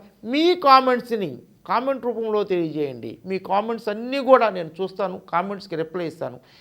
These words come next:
ఇంకా మీకు ఏమన్నా డౌట్లు ఉన్నా, లేకపోతే ఏమన్నా కొత్త సబ్జెక్ట్ కావాలన్నా ఆ సబ్జెక్ట్ మీద నెక్స్ట్ ప్రోగ్రాంలో నేను చేస్తాను. అందువల్ల అందరూ మీ కామెంట్స్ని కామెంట్ రూపంలో తెలియజేస్తే మాకు కూడా ఎడ్యుకేట్ అవుతుంది, మేము కూడా మా ఎ-, ఎలా ఉన్నామో మా పరిస్థితి కూడా తెలుస్తుంది. అందువల్ల,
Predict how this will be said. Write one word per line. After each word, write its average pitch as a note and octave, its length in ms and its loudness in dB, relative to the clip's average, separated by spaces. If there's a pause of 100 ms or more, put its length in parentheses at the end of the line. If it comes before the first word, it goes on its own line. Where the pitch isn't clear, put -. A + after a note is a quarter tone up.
(200)
ఇంకా C4+ 280 0
మీకు A3+ 260 0
ఏమన్నా A3 240 0
డౌట్లు G#3+ 360 2
ఉన్నా, A3+ 220 0
లేకపోతే G#3 340 2
ఏమన్నా G#3 360 -2
కొత్త G3+ 560 -4
సబ్జెక్ట్ F#3+ 360 -2
కావాలన్నా G3 460 2
ఆ G3 60 0
సబ్జెక్ట్ F#3 400 -8
మీద G3 160 -6
నెక్స్ట్ G3 360 -8
ప్రోగ్రాంలో G3 520 -2
నేను E3 160 -8
చేస్తాను. D#3+ 440 -6 (440)
అందువల్ల G3 320 0
అందరూ A3+ 540 4 (240)
మీ G3+ 120 0
కామెంట్స్ని A3 720 -2 (720)
కామెంట్ A3+ 320 4
రూపంలో A3 300 2
తెలియజేస్తే F#3 640 -4
మాకు F#3+ 400 -2
కూడా A3+ 240 4
ఎడ్యుకేట్ G3 500 -2
అవుతుంది, F3+ 380 -8
మేము F3+ 260 -8
కూడా G3 220 -4
మా E3 280 -2 (440)
ఎ-, E3+ 220 2 (120)
ఎలా G3+ 140 6
ఉన్నామో A3 360 2
మా F3+ 160 0
పరిస్థితి F#3+ 420 -2
కూడా G#3 200 2
తెలుస్తుంది. D#3 440 -6
అందువల్ల, E3 380 -6